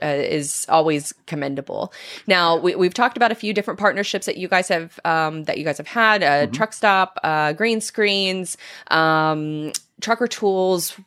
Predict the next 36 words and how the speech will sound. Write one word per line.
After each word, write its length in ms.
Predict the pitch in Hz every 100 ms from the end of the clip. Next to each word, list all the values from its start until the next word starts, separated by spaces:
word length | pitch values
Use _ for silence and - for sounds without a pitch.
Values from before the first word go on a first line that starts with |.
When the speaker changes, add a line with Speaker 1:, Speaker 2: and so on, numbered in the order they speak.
| -
Speaker 1:
What 320 | 180 240 302
about 260 | 311 277
Speaker 2:
Yeah. 60 | -
Speaker 1:
anything 260 | 220 254 208
that's 140 | -
coming 240 | 190 185
down 160 | 160 156
the 60 | 147
pipeline? 580 | - 156 - 95 92
Do 100 | 147
you 80 | 143
have 240 | 156 165 156
anything 640 | 165 175 - 175 170 175
that 180 | 160 151
you're 120 | 156
working 400 | 170 247 277 247
on? 260 | 233 226 208
Or, 260 | 160 151
oh, 120 | -
I 180 | 156 151
would 140 | 147 139
imagine 340 | 147 143 143
that 80 | 135
you're 140 | 147
going 180 | 147 143
to 100 | 156
announce 360 | 135 139 143 -
that 280 | 143 135
when 200 | 151 143
you're, 260 | 143 143 139
when 160 | 143 139
you're 100 | 135
ready 220 | 139 143
to 140 | 185
announce 340 | 139 131 139 -
them. 300 | - -